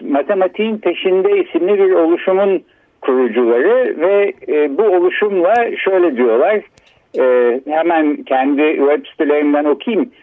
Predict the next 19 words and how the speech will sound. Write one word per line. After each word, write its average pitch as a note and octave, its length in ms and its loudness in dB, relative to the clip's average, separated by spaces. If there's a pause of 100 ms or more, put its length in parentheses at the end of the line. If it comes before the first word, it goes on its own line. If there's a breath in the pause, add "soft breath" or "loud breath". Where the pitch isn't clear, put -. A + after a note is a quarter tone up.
(240 soft breath)
Matematik G3+ 600 -2
eğitimine F3+ 640 0
yeni F#3 280 0
bir F3+ 160 0
soluk G#3 380 -4
getirmek, D#3 580 -2 (220)
öğrencilerin F3 880 0
problem E3+ 460 0
çözme, A2 500 -2
soyut F#3 380 -2
düşünme G3+ 480 0
ve G3 100 2
mantıksal E3+ 760 -2
çıkarım F3+ 540 -2
yapma A#2+ 380 -2
becerilerini C3+ 720 0
geliştirecek C#3+ 840 -2
projeler D#3+ 540 0
üretmek C3 680 -2